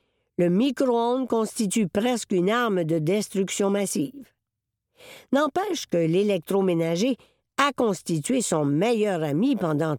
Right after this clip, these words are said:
toutes ses études et l'est encore aujourd'hui, en raison de la simplicité de son utilisation. Au risque de déplaire à certains et certaines,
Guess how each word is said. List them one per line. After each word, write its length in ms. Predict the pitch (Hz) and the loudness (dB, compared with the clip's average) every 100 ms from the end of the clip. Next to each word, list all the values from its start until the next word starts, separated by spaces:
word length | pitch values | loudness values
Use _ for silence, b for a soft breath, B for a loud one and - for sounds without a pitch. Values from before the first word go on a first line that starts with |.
| - | -2
toutes 240 | 233 254 | -2 0
ses 300 | - 170 147 | 0 -2 0
études 500 | 147 131 247 330 208 147 b b b b _ - | 0 0 0 0 0 -2 b b b b _ 0
et 140 | 240 | 2
l'est 260 | 208 294 214 | 2 0 -2
encore 420 | 160 185 262 190 | -2 0 0 0
aujourd'hui, 560 | 156 175 190 277 269 - _ _ _ _ - | 0 0 0 2 0 -2 _ _ _ _ 0
en 180 | 240 226 | 0 2
raison 440 | 202 180 175 226 | 2 0 2 0
de 420 | 175 160 160 160 156 | 0 0 2 2 0
la 220 | 156 143 | 0 -2
simplicité 1000 | - 196 240 208 196 165 - 147 254 262 | -2 0 2 0 -2 -2 -2 -2 0 0
de 160 | 165 | 0
son 300 | 151 - 160 | 0 0 0
utilisation. 920 | 156 139 135 131 139 160 233 - 135 143 _ _ _ _ _ _ _ _ _ _ _ _ _ _ _ | 0 -2 -4 -2 0 0 -2 -4 -8 -10 _ _ _ _ _ _ _ _ _ _ _ _ _ _ _
Au 140 | 294 | 2
risque 440 | 320 349 320 - 202 | 2 2 0 -2 -2
de 200 | 170 156 | 2 2
déplaire 440 | 160 175 208 190 | 2 0 0 0
à 140 | 156 151 | 0 -2
certains 520 | - 170 - 196 160 | -2 -2 0 0 2
et 40 | |
certaines, 640 | 135 202 - 302 311 240 | 0 -4 0 0 2 0